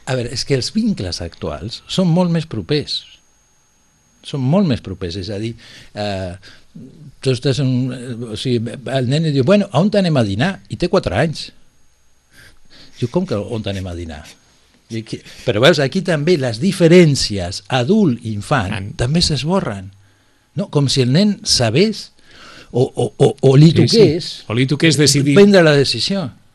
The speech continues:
Speaker 1: Mm? És a dir, s-, s'espera, eh, o sigui, s'està com molt a prop, s-,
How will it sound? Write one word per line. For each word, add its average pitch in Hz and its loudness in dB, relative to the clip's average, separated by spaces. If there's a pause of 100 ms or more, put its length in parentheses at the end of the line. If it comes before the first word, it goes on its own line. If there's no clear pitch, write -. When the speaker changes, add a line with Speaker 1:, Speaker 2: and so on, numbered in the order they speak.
(220)
Speaker 1:
Mm? 123 -10 (420)
És 139 -6
a 139 2
dir, 139 0
s-, - -10
s'espera, 185 2 (480)
eh, 117 -10
o 123 -6
sigui, 131 -2
s'està - -2
com 151 0
molt 175 2
a 160 2
prop, 160 2
s-, - -8